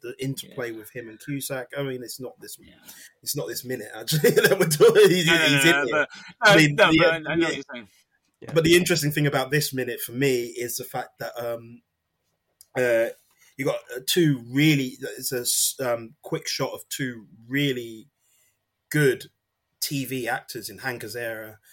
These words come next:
Speaker 1: uh, who, you know, became, who most is, like, from The Simpsons and all these things, but he is, he, you know, his movie career isn't as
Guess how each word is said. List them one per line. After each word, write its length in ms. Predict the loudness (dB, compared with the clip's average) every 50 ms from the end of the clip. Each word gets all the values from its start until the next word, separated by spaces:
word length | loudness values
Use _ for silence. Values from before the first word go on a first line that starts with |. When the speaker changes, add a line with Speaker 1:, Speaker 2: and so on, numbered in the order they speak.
| -20 -20 -20 -20 _ _ _
Speaker 1:
uh, 100 | -12 -12
who, 300 | -10 -10 -10 -10 -10 -12 -14 -12
you 120 | -12 -12
know, 160 | -12 -12 -14
became, 520 | -18 -18 -16 -14 -12 -12 -12 -14 -16 -20 _ _ _ _ _ _ _ _ _ _ _ _ _ _ _ -18
who 120 | -16 -16 -16 -16
most 340 | -14 -10 -8 -8 -8 -8 -8
is, 140 | -10 -10 -12
like, 160 | -12 -14 -16
from 140 | -16 -16 -16
The 60 | -12
Simpsons 500 | -12 -12 -12 -12 -12 -12 -12 -12 -14 -14 -16
and 280 | -16 -18 -20 -20 -20 -20 _ _
all 200 | -12 -10 -10 -10
these 240 | -12 -12 -14 -12 -10
things, 320 | -10 -12 -12 -12 -16 -16 _
but 240 | -14 -14 -14 -16 -18 _ _ _ -20 -20 -20 -20 _ _ _
he 260 | -14 -12 -10 -8 -6 -6
is, 140 | -6 -6
he, 520 | -6 -8 -10 -14 -14 -16 -16 -18 -20 -20 -20 _ _
you 120 | -10 -10 -8
know, 120 | -8 -10
his 540 | -12 -12 -12 -10 -10 -10 -8 -8 -10 -12 -14 _ _ _
movie 300 | -10 -4 -4 -4 -4 -4
career 320 | -8 -10 -10 -8 -8 -8 -8
isn't 240 | -10 -10 -12 -14 -14
as 560 | -14 -10 -8 -8 -6 -6 -6 -8 -10 -12